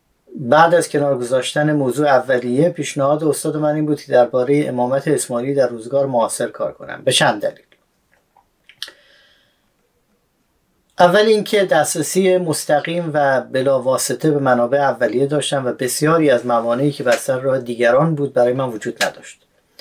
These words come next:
دوم اینکه در بین مسلمانان الگوی رهبری امام اسماعیلی حاضر کمتر شناخته شده بود. سوم اینکه از منظر علوم سیاسی و از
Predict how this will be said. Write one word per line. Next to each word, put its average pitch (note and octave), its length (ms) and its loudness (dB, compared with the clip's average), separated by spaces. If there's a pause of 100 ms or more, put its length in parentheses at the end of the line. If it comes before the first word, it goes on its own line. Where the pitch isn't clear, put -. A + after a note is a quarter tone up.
(580)
دوم E3 260 6
اینکه F#3 220 0
در D#3 160 2
بین E3 220 -2
مسلمانان C#3 800 0
الگوی D3+ 680 0
رهبری B2+ 1000 2
امام C3 380 0
اسماعیلی A#2+ 540 -2
حاضر A#2+ 420 0
کمتر B2+ 420 -2
شناخته B2 420 -8
شده - 260 -10
بود. - 240 -12 (1200)
سوم E3+ 540 4
اینکه F#3 320 -2
از D3+ 180 0
منظر D3 600 0
علوم D3+ 280 -2
سیاسی B2 680 -2
و - 40 -4
از - 400 -2